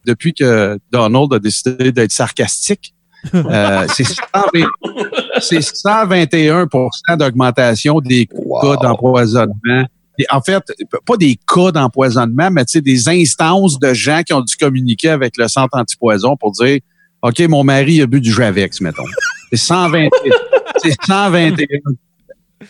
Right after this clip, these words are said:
Speaker 1: Le lendemain qu'il avait été sarcastique, là, parce que là, faut
Speaker 2: Ouais,
Speaker 1: que c'est
Speaker 2: c'est
Speaker 1: comme les
Speaker 2: du
Speaker 1: conspirations.
Speaker 2: sarcasme.
Speaker 1: Oui, c'est sarcasme. Il y avait eu trente appels de, au centre antipoison de New York,
Speaker 2: Ouais,
Speaker 1: là.
Speaker 2: ouais, je m'en rappelle.
Speaker 1: Ok,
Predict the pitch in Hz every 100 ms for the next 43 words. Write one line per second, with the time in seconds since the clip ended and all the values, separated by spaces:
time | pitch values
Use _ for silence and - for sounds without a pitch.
0 | _ _ _ _ _ _ 131 143 185 233
1 | 196 196 254 190 139 139 127 127 117 -
2 | 113 - - - - 190 117 98 101 90
3 | - 180 131 113 95 92 87 90 - -
4 | 117 - 160 - 127 - _ _ _ _
5 | _ _ - 104 87 82 - 87 92 101
6 | - - - - - - 147 123 131 139
7 | - 156 165 139 117 135 120 90 - _
8 | _ _ _ 104 107 104 101 127 117 113
9 | 107 - 110 101 107 110 101 95 95 65
10 | 143 165 156 170 139 135 123 143 156 147